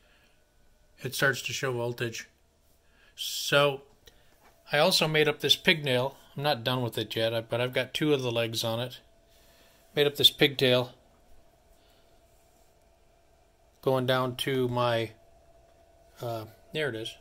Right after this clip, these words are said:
going down to my three amp charger. And so right now I'm charging these two at the same time. Ultimately, I'll put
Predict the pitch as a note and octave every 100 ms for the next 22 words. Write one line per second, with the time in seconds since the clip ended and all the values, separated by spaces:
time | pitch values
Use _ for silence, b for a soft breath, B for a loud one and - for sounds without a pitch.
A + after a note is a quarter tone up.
0 | _ - - - b b b b b _
1 | - C3+ C3+ C3+ C3+ B2 B2 A2+ G#2+ -
2 | D3 C3 A#2+ - - - C#3 B2 G#2+ A2+
3 | - _ _ _ _ _ _ b b b
4 | b b b _ _ - C#3 C3+ B2 D3
5 | C#3+ D3+ D3 D#3 D3 C#3+ B2+ D3+ C#3+ C#3
6 | C3 D3+ C#3 - D#3+ D3 C#3 A#2+ - C#3
7 | C3 - D#3+ D#3 D3 D3 - _ b b
8 | b b b b D3 D3 C#3+ C3 B2 C3+
9 | B2+ B2 - C#3